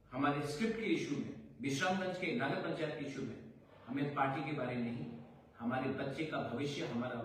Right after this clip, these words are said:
अधिकार के बारे में ज्यादा चिंता करना चाहिए। आज अगर हम लोग एक नहीं होंगे तो कल हम सबको रोना पड़ेगा कि हम स्वार्थ के लिए अलग थे और आज हमारा जमीन चला गया। इसके लिए my request to everyone,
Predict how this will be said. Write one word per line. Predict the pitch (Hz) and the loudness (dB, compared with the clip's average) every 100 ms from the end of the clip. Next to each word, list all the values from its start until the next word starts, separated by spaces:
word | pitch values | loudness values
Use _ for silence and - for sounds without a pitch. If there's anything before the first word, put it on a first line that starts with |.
| - 117 | -6 -4
अधिकार | 135 139 135 | -2 2 2
के | 123 | 0
बारे | 110 113 | -2 -2
में | 113 | -2
ज्यादा | 110 110 110 | -2 -4 -4
चिंता | 98 - | -6 -8
करना | - - - | -10 -10 -12
चाहिए। | - - - - - - - - - - | -14 -16 -18 -20 -20 -20 -20 -20 -4 10
आज | 156 202 202 | 12 12 12
अगर | 190 | 6
हम | 156 160 | 6 6
लोग | 165 | 4
एक | 143 143 | 2 2
नहीं | 139 139 | 4 4
होंगे | 131 135 151 - - - - - - | 4 0 -2 -4 -8 -14 -20 -20 -6
तो | - | -4
कल | - 160 165 - - - | 4 4 4 -2 -10 -10
हम | 123 123 | -6 -4
सबको | 165 - - 147 - - - - | 0 -2 -2 -4 -4 -6 -12 -10
रोना | 113 135 151 | -2 2 2
पड़ेगा | - 120 120 139 - - - - | 2 0 0 -2 -4 -8 -14 -12
कि | 135 | -6
हम | - - 165 170 - - - - - | -4 -2 -2 -2 -8 -14 -20 -20 -18
स्वार्थ | - 143 156 - - | 2 4 4 2 -4
के | |
लिए | 143 131 135 143 - | -2 -2 0 -2 0
अलग | 139 160 151 | 2 2 2
थे | 151 160 - - - - | 2 2 2 -6 -12 -10
और | 120 | -4
आज | 120 120 - - - | 2 4 4 0 -4
हमारा | 117 120 120 | 0 2 2
जमीन | 117 117 120 113 | 0 0 0 0
चला | 98 95 | -4 -8
गया। | - - - - _ _ - - | -10 -14 -20 -20 _ _ -16 -2
इसके | 139 135 156 | 0 4 6
लिए | 165 165 - 117 | 8 6 0 0
my | 117 | 4
request | 117 117 - - | 4 6 4 4
to | 143 | 4
everyone, | 127 127 139 135 | 4 4 4 6